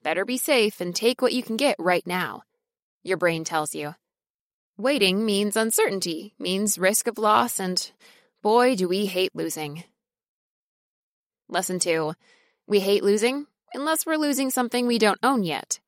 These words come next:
If you give monkeys the option between two slices of an apple with a fifty percent chance of one being taken away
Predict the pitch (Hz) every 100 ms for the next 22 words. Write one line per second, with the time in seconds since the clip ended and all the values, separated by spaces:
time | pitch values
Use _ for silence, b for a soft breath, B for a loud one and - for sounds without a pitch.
0 | _ _ _ _ _ _ _ _ 214 208
1 | 240 240 196 185 190 220 220 196 185 170
2 | 165 - 180 180 180 185 175 170 - 262
3 | 269 220 202 190 190 185 170 151 - 165
4 | 185 175 - 170 277 294 302 - 247 226
5 | 208 - 185 185 180 185 214 269 240 226
6 | 208 220 202 185 180 214 175 165